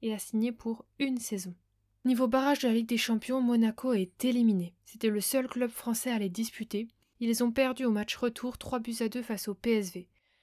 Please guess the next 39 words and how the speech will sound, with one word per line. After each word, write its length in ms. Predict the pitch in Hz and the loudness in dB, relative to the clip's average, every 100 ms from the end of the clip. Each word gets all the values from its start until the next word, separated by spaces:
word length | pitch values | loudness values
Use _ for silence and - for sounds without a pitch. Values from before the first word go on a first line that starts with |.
| _ _ | _ _
Le 80 | 220 | 2
match 320 | 226 240 - - | 2 2 -2 0
aller 320 | 233 233 254 | 2 2 2
s'était 260 | - 226 214 | -2 -2 -2
conclu 460 | - 226 - 240 | 0 -2 -2 -8
par 400 | - 208 - - - | -6 -6 -6 -16 -6
un 100 | 226 | -4
partout. 380 | 220 190 - 175 _ _ | -4 -6 -10 -12 _ _
Au 100 | 233 | 0
match 240 | 220 240 - | 0 0 -2
retour, 380 | 226 226 240 | -4 -2 -2
Monaco 520 | 233 233 233 233 262 262 | 2 2 2 0 -2 2
menait 300 | 226 202 185 | 2 2 -2
deux 160 | 180 | -2
buts 220 | 226 247 226 | -2 -4 -2
à 100 | 226 | 0
un 160 | 226 247 _ _ - | -2 -4 _ _ -10
jusqu'à 340 | 226 - 214 | -8 -4 -4
la 120 | 196 | -4
quatre-vingt-neuvième 840 | 185 254 240 254 233 220 202 196 185 | -6 -8 -4 -2 2 2 2 0 0
minute, 580 | 202 233 226 247 - - _ | 4 6 6 2 -8 -16 _
grâce 320 | 226 233 233 | -6 -4 -2
au 60 | 254 | -2
but 260 | 220 233 - | -4 -4 -2
de 60 | 202 | 0
Maripane 760 | 196 226 240 240 254 233 214 - | 2 0 0 -4 -2 0 -2 -2
et 120 | 196 | -4
Ben 300 | 180 226 240 | 0 2 4
Yedder 340 | 233 214 202 226 - _ | 4 2 -2 -6 -12 _
contre 300 | - 226 - | -8 -8 -4
un 60 | 226 | -4
but 220 | 208 226 208 | -4 -4 -2
de 60 | |
Vermaelen 640 | 185 185 220 220 208 214 226 | 0 0 2 2 2 0 -2
pour 180 | 226 208 | -2 -2
le 80 | |
P 140 | 190 220 | 0 0
S 180 | 196 180 | 0 -4
V. 160 | 165 | -8